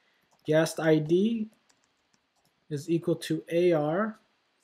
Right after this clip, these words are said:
dot from user, and M S dot max score given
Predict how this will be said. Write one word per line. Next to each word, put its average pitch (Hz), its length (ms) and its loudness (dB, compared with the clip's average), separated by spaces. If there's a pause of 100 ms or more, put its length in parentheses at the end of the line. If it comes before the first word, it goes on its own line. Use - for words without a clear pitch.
(880)
dot 147 400 -2
from 156 480 -2
user, 226 640 -2 (720)
and 196 560 0 (240)
M 175 180 -2
S 170 340 -4 (100)
dot 151 500 -6 (880)
max 160 380 -4
score 156 580 -2 (140)
given 170 600 2